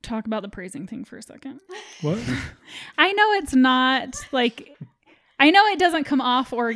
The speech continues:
Speaker 1: like, organically, and I know some, for, especially for you to even praise is not natural, but I think it's so much more important to praise the stepchild,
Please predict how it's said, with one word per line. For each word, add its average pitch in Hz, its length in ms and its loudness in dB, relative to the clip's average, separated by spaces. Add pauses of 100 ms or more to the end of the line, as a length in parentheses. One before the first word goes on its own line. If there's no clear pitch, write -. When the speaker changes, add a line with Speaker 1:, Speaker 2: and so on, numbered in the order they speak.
(140)
Speaker 1:
like, 240 180 -2
organically, 240 600 2
and 262 120 4
I 269 80 4
know 294 200 2
some, 269 240 0
for, - 160 -4
especially 277 420 -2
for 262 140 -6
you 254 120 0
to 233 80 -8
even 220 280 -4
praise 208 580 0
is 208 300 -6
not 202 480 -6
natural, 240 760 -4 (480)
but 247 100 -2
I 254 100 4
think 269 180 6
it's 262 160 2
so 269 140 2
much 247 200 2
more 247 260 4
important 226 920 -4 (160)
to 226 120 -6
praise 233 540 -4
the 226 100 -8
stepchild, 208 1120 -6